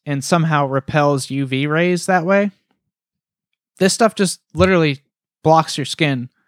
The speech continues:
from the U V. Like, it just tries to create a barrier. So we're wearing it for the first few days. We're not getting tan.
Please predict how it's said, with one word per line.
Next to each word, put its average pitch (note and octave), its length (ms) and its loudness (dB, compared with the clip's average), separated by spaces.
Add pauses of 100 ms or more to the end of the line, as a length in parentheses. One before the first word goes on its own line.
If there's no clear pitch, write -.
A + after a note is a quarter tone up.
(300)
from C#3 220 -2
the B2 80 -6
U A#2+ 200 -4
V. A2 440 -8
Like, A2+ 120 -8
it A#2 80 -10
just - 220 -10 (640)
tries F3 260 4
to D#3 80 -6
create D3 220 -2
a - 20 -8
barrier. A2 380 -10 (640)
So E3+ 120 -2
we're D#3 140 0
wearing G3 240 4
it E3 100 -2
for E3+ 120 2
the D3+ 80 -2
first D#3+ 260 -2
few D3 160 -6
days. C3+ 460 -2 (800)
We're D#3 120 2
not D#3 320 -2
getting F3 240 -2
tan. E3+ 540 -4